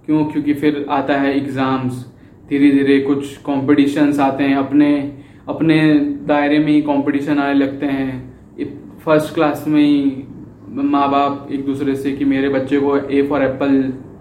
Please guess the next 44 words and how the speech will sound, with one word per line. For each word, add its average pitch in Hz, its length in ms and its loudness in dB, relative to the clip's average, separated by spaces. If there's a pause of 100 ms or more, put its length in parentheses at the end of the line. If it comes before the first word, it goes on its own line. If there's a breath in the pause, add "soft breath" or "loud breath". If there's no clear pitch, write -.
(120)
B 147 160 4
for 143 220 0
ball 131 220 0
आ - 20 -2
जाता 127 300 -8
है, - 140 -14 (380 loud breath)
तुम्हारे 143 260 0
बच्चे 143 320 0
को 139 480 0 (340 loud breath)
A 143 100 0
for 143 160 0
apple 135 300 -2
नहीं 131 220 -4
आ - 80 -12
रहा - 220 -16
है। - 60 -18 (200)
तो 147 240 -4
ये 147 200 6
देख 143 180 2
लीजिए, 147 340 4
अब - 460 -10
तब 131 280 -6
फर्स्ट 175 180 0
स्टैंडर्ड 160 340 4
से 160 140 -2
ही 170 60 4
आ 147 80 2
जाता 135 280 -4
है। 143 260 -12 (580 loud breath)
और 139 220 -8
वो 160 280 4
चीज़ 170 280 -2
चलती 156 360 2
है 165 580 0 (220)
कब 151 240 -10
तक? 143 360 -4 (360)
ट्वेल्थ 147 300 4
तक 151 240 -4
नहीं, 143 420 0 (440 loud breath)
वो 147 100 0
चलती 147 320 0
है 151 60 0
लाइफ 123 320 -2
टाइम। - 260 -12